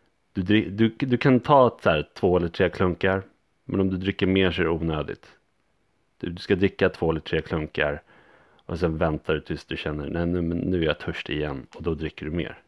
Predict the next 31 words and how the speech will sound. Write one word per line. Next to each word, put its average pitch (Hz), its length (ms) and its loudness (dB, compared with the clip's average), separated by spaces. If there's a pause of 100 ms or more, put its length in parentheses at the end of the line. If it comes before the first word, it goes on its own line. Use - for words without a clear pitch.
(260)
Du 92 120 -2
ska - 140 -2
inte 85 160 -2
så 87 80 -4
här, 73 300 -2
Okej, 110 420 0 (260)
hela 92 300 2
flaskan, 82 580 -2 (420)
nu 90 120 -4
kör 87 180 2
vi. 69 180 -4 (180)
För - 160 0
jag 85 100 2
sitter - 340 -2
ner 80 160 -2
nu 82 260 2
på - 120 -8
pendeltåget, 80 600 -2
jag 82 60 -6
är 82 80 -2
mycket 85 220 -2
upptagen. 80 580 0 (440)
Och 90 100 -2
nu 90 220 4
när 85 140 2
jag 80 100 -4
sitter, 78 480 -2 (1080)
då 101 100 2
har 95 120 4
jag 85 100 0
tid. - 340 -4